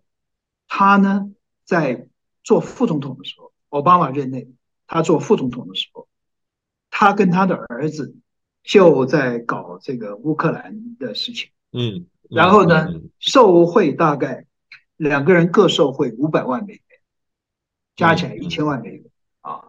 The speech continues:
Speaker 2: 嗯，嗯。
Speaker 1: 那么这个案子呢，当初是为了呢，让他呢，逼的，他能够逼，逼这个乌克兰政府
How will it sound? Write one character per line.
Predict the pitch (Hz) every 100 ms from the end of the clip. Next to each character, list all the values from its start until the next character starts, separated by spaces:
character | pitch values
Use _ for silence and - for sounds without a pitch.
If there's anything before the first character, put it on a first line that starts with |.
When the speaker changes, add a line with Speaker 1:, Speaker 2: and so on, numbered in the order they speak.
| _
Speaker 2:
嗯， | 110 95 90
嗯。 | -
Speaker 1:
那 | 165 -
么 | 185
这 | 302
个 | 208
案 | 185 190 175
子 | 131
呢， | 113 -
当 | 185 190
初 | 185 180
是 | - 156 - _ -
为 | 180 202 170
了 | 127 110
呢， | 113 - _ _ _ _ _ _ _ _ -
让 | 185 170
他 | 165 180
呢， | 175 175 175 -
逼 | 214 208
的， | 160 - - _ _ _ _
他 | - 214
能 | 214 156 160 175
够 | 165 214 - - _ _ _ _ _ -
逼， | 220 220 220 214 - _ _ _ _ _ _ _ _ _ _ _ _
逼 | - 202 196
这 | 175
个 | 139
乌 | - 180
克 | 185
兰 | 175 139
政 | 139 165
府 | 131